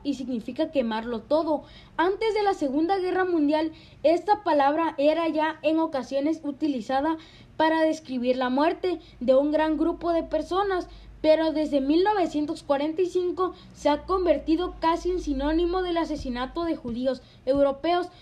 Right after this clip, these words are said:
durante la Segunda Guerra Mundial. La causa más directa es que los nazis pretendían erradicar a los judíos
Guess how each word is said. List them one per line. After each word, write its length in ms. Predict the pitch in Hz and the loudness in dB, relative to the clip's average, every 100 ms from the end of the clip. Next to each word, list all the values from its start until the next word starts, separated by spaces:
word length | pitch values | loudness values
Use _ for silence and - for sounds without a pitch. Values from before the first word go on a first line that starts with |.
| - | -10
durante 420 | - 302 302 294 285 | -4 -2 -2 0 -2
la 120 | 277 | 0
Segunda 420 | 262 247 285 311 | -2 -2 -2 0
Guerra 300 | 277 220 233 | 0 -2 -4
Mundial. 500 | 226 233 262 320 311 - - _ _ - - - | -4 -4 -2 -2 -4 -10 -20 _ _ -20 -20 -8
La 300 | 285 294 277 | 0 2 2
causa 420 | 320 359 370 330 | 2 2 2 0
más 360 | 277 277 320 330 | 0 0 0 2
directa 580 | 370 349 349 - 339 330 - - | 2 2 0 -2 -4 -4 -12 -2
es 220 | 277 330 | 0 0
que 140 | - 381 | 0 0
los 220 | 330 - | 0 -2
nazis 480 | 269 277 294 339 - | -2 -2 0 -2 -2
pretendían 840 | - 302 302 269 247 240 302 349 - | -2 0 0 -4 -4 -2 0 -2 -2
erradicar 720 | 285 285 277 262 226 - 254 | 0 2 2 -2 -4 -4 -2
a 60 | 262 | 0
los 180 | 269 269 | -2 -4
judíos 540 | 277 269 330 320 | -4 0 2 2